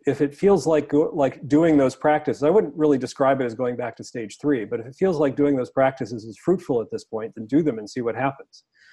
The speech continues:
Um, but also do look for that, like,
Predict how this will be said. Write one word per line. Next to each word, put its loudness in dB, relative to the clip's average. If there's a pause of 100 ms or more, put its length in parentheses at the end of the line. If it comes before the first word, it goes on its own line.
(320)
Um, 0
but 4
also 2
do 0
look 2
for 2
that, 2 (400)
like, 0